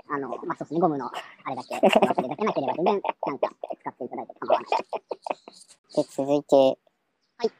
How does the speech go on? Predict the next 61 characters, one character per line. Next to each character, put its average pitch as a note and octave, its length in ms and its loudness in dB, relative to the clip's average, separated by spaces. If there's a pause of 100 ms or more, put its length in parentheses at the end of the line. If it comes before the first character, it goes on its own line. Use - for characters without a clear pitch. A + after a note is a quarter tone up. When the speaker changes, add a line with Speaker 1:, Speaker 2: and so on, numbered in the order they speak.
Speaker 2:
さ - 100 2
つ A3 120 4
き、 G#3+ 320 4
さ-、 F3 160 6
さ - 100 4
よ E3+ 80 8
な E3 60 6
ら E3 140 2 (260)
で - 80 -14
す - 100 -4
ね。 C#3+ 80 0 (220)
Speaker 1:
あ G#3 520 10
ー、 F#3 40 4
ね。 C#4 120 4
Speaker 2:
う - 60 -10
ん。 - 60 -10 (280)
Speaker 1:
え E3 60 -2
っ D#3 100 -2
と、 D#3 400 4
前 E3 160 2
回 C#3+ 120 -2
話 C#3+ 160 -6
し C#3 60 -8
ま C#3 80 -6
し - 20 0
た、 D3 60 6
Speaker 2:
は C3 60 8
い。 B2+ 40 4 (320)
Speaker 1:
あ - 20 -8
れ D3+ 80 -4
ね。 A3+ 160 -2 (260)
は D3 80 -4
い - 40 -6
は C3+ 80 -8
い、 B2+ 40 -12
さ C#3 100 -12
つ - 40 -20
き - 60 -20
ち - 60 -10
ゃ C#3 40 -6
ん、 C3 100 -10
中 D3 200 -6
野 C#3 80 -10
の C3 160 -10
ね、 D3+ 120 6
Speaker 2:
う - 200 2
ん。 - 60 -10
Speaker 1:
あ C#3 40 -8
の、 - 60 -8 (840)
Speaker 2:
中 - 160 6
野 B2+ 80 2
の。 B2 120 -2
Speaker 1:
あ - 60 0
の、 B2+ 280 -12
う - 20 -6
ん、 - 100 -10 (300)
ま D#3+ 80 -6
あ D3 40 -4
ま C#3 100 -4
あ - 20 -6
ね、 C#3+ 240 -6